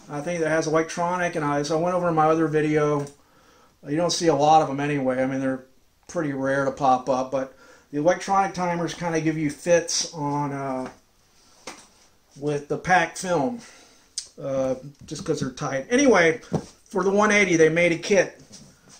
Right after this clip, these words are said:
uh, that had all the accessories. The suitcase is made just for the one eighty. Let's see if you can see all that. I'm gonna take a peek. You can, cool. All right, so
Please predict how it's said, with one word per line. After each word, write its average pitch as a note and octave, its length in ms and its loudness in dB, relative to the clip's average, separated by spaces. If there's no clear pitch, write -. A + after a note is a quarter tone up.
uh, C#3 380 -2
that C#3+ 280 -4
had E3 240 0
all F3+ 380 6
the F3 120 4
accessories. F3 720 0
The D3 80 -4
suitcase E3 480 -2
is C#3 100 -6
made D#3 260 2
just D#3 220 -2
for E3+ 160 -2
the D#3 120 4
one D3+ 180 -2
eighty. D#3 480 -2
Let's C#3+ 240 -10
see D3 220 -6
if C#3+ 160 -8
you D3 80 -8
can C#3 140 -8
see D3 420 -2
all C#3 240 -2
that. C#3 220 0
I'm C#3+ 120 -6
gonna B2+ 100 -12
take D#3 260 -8
a - 40 -16
peek. - 480 -4
You D#3 160 0
can, D#3 480 -4
cool. D#3+ 520 -2
All E3 200 -2
right, C#3+ 340 2
so E3+ 600 2